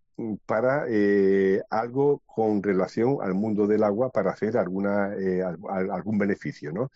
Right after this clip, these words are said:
Speaker 1: Y en este caso se, se subastó en una cena de gala en un país árabe,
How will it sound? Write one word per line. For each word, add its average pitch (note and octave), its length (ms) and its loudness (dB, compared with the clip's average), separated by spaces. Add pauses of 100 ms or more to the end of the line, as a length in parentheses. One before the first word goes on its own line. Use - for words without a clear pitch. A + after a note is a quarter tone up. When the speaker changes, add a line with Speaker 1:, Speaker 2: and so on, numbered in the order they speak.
(300)
Speaker 1:
Y - 20 -2
en F#2 60 2
este G#2+ 160 -2
caso A#2 200 -4
se, F#2 300 0
se E2+ 180 -4
subastó F2+ 600 -2 (260)
en F#2 220 -6
una G2 800 2
cena G2 340 0
de F#2+ 140 2
gala G2+ 360 0
en E2+ 120 -4
un F2 140 -6
país F#2+ 600 -2
árabe, C#3 400 0